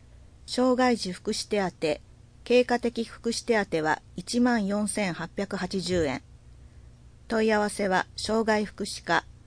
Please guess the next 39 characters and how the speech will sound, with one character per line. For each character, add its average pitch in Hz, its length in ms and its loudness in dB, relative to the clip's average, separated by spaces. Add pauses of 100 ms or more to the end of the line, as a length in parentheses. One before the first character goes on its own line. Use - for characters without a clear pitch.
(220)
五 233 240 4
五 233 220 2
九 190 260 -4
の 156 220 -2 (160)
五 220 260 2
零 226 180 2
七 175 320 0
五 196 300 0
へ。 - 140 -8 (2000)
令 254 240 6
和 233 120 4
二 202 140 4
年 220 220 4
度 180 120 4
に 160 220 -6 (280)
徴 247 240 4
収・ 220 380 4
収 240 280 4
納 240 200 8
委 240 80 2
託 233 220 0
な 180 140 4
ど 165 180 2
を 170 40 -2
行 170 140 -2
う 170 300 0 (180)
事 226 120 2
務 226 160 4
と - 200 0
相 214 200 2
手 220 100 0
方 214 260 0
が 208 120 4
決 175 200 -4
定 185 160 2
し 180 160 -2
ま 180 120 0
し - 100 -4
た。 139 180 -4